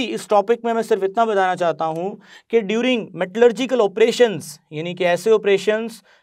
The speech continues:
जिनके through हम मिनरल्स में से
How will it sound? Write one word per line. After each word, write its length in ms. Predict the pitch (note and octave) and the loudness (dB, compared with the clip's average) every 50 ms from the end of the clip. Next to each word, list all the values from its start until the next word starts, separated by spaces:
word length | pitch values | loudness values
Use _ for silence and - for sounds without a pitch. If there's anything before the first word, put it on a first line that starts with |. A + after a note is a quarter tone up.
| _ _ | _ _
जिनके 540 | C#3 B2+ B2 G#3 A#3+ A#3+ B3 - A#3 A3 G#3+ | -20 -4 0 0 0 0 0 2 2 2 2
through 300 | G#3+ E3+ G3+ A3 A3+ G3+ | 2 -2 -4 -4 -4 -2
हम 280 | F3 A3+ A#3 A3+ E3+ - - C3+ C#3 D3 D#3 | 0 0 0 0 -2 -6 -12 -14 -10 -8 -8
मिनरल्स 580 | D#3 E3+ F3 G3 A#3 B3+ C4+ C#4 A3 - - | -6 -4 2 4 4 6 4 4 -2 -6 -6
में 120 | G3 F#3 E3+ | -6 -6 -6
से 260 | F3+ - C#3+ B2 | -2 -2 -4 -4